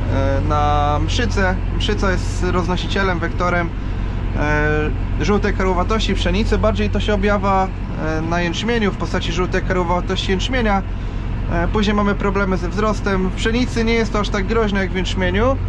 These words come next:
ale mszyca jest, e, siedzi. Nie wiem akurat, czy na tej, e, późnej pszenicy, ale ogólnie, e, na polach, e, był z nią problem.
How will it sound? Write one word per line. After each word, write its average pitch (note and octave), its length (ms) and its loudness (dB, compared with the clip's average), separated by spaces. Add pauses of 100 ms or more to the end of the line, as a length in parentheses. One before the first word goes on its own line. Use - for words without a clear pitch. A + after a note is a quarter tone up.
(240)
ale A3 220 0
mszyca A3 440 -2
jest, A3 460 -2 (120)
e, F3+ 60 0
siedzi. G3+ 380 0
Nie A3 120 2
wiem G3+ 160 2
akurat, G3 300 0
czy - 100 0
na F#3+ 100 2
tej, F#3+ 240 2 (680)
e, D#3 140 0
późnej A3+ 420 2
pszenicy, G3+ 460 0
ale G3+ 180 2
ogólnie, G3 600 0 (440)
e, D#3+ 220 0
na E3+ 120 0
polach, F3+ 440 0 (400)
e, - 20 0
był G3 200 2
z F3+ 80 -2
nią E3+ 120 0
problem. G3+ 480 0